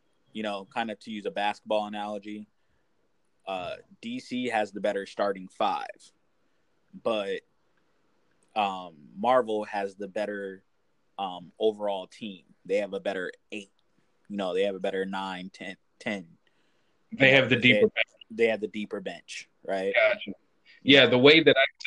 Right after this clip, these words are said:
Speaker 2: said it. Yeah, what did I say? Like,
Speaker 1: I think you said
Speaker 2: D C
Speaker 1: A,
Speaker 2: has
Speaker 1: A team versus B team.
Speaker 2: Gotcha. Yeah, I was,
Speaker 1: Yeah.
Speaker 2: yeah, 'cause the way I always looked at it is, like, D C has the icons,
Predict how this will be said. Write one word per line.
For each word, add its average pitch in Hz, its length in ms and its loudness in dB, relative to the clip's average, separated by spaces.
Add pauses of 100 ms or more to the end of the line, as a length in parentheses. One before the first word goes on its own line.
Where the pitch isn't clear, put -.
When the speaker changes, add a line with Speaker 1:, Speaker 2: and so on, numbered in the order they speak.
Speaker 2:
said 107 120 2
it. 92 100 -6
Yeah, 113 160 8
what 123 160 6
did 131 120 8
I 113 120 8
say? 98 380 4
Like, 107 300 6
Speaker 1:
I - 40 0
think 143 200 -6
you 147 80 -8
said 139 200 8
Speaker 2:
D 196 160 8
C 113 120 -8
Speaker 1:
A, 143 180 0 (100)
Speaker 2:
has 151 180 6
Speaker 1:
A 143 160 0
team 165 400 -10
versus 120 320 -6
B 113 220 -10
team. 95 260 -14 (640)
Speaker 2:
Gotcha. 139 500 6
Yeah, 143 200 10
I 143 40 10
was, 160 240 4
Speaker 1:
Yeah. 147 100 4
Speaker 2:
yeah, 127 240 10
'cause - 60 -12 (420)
the 143 80 6
way 156 160 10
I 165 80 10
always 151 300 10
looked 131 180 2
at 123 80 4
it 120 60 6
is, 110 140 0
like, 110 200 4
D 175 180 6
C 175 180 4
has 127 260 6
the 107 160 2
icons, 156 800 6